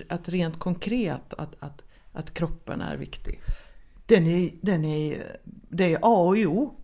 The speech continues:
Speaker 2: Eh, och kyrkan, om vi då tittar i min blivande uppgift här, kyrkan är ju, handlar ju mycket om ande,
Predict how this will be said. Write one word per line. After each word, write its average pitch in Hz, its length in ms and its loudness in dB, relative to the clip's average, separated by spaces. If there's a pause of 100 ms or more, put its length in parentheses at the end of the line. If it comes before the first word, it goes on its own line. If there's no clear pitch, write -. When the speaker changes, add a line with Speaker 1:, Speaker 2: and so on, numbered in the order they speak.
(140)
Speaker 2:
Eh, 165 300 0 (100)
och - 380 -2
kyrkan, 220 640 2
om 202 180 6
vi 208 140 4
då 196 140 6
tittar 185 440 8
i 180 80 4
min 214 320 4
blivande 196 640 2
uppgift - 600 -6
här, 180 240 -2 (280)
kyrkan 233 600 0
är 277 140 4
ju, 202 80 4
handlar 226 340 2
ju 202 100 4
mycket 240 240 4
om 180 220 0
ande, 202 580 2